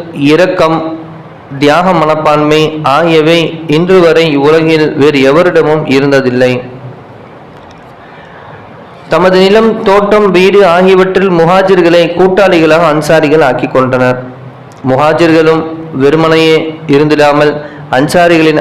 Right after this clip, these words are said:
அனைத்து வேலைகளிலும் ஒத்தாசையாக இருந்தார்கள். மேலும் அன்சாரிகள் தனது, மேலும் தனது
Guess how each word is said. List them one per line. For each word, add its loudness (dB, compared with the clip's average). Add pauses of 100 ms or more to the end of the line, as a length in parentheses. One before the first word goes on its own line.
அனைத்து 0
வேலைகளிலும் 2 (140)
ஒத்தாசையாக 0
இருந்தார்கள். -2 (640)
மேலும் 2 (160)
அன்சாரிகள் 0 (840)
தனது, 0 (920)
மேலும் 2 (220)
தனது 2